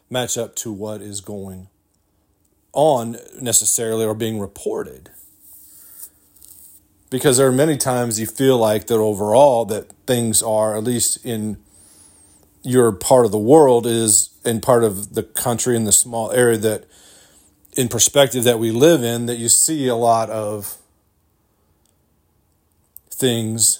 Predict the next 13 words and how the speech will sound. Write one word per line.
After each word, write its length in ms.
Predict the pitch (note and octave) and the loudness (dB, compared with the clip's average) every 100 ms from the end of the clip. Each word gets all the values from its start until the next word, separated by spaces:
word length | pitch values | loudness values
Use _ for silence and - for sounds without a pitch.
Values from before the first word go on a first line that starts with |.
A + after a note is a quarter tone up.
| _ - | _ 0
that 300 | B2 A#2 - | 2 2 -2
kind 200 | C3 A#2+ | -2 0
of 220 | G#2+ A2 _ | -2 -6 _
contradict 720 | - B2+ A2 G#2 A2 B2+ A2+ A2+ | -2 -2 -2 -6 0 0 0 -4
what 140 | A2+ | -4
is 120 | G#2+ | -4
going 260 | G#2 G#2+ G#2+ | -6 -6 -2
on. 200 | D3+ C#3 | 0 0
So 120 | A#2+ | 0
then 220 | A#2+ B2 | -2 -4
is 280 | A#2 C#3 B2 | -4 -2 0
that 180 | B2+ A#2 | 0 0
underlying 760 | C#3 C3+ A#2+ A#2+ A#2+ A2+ G#2+ | 0 0 2 0 0 -2 -4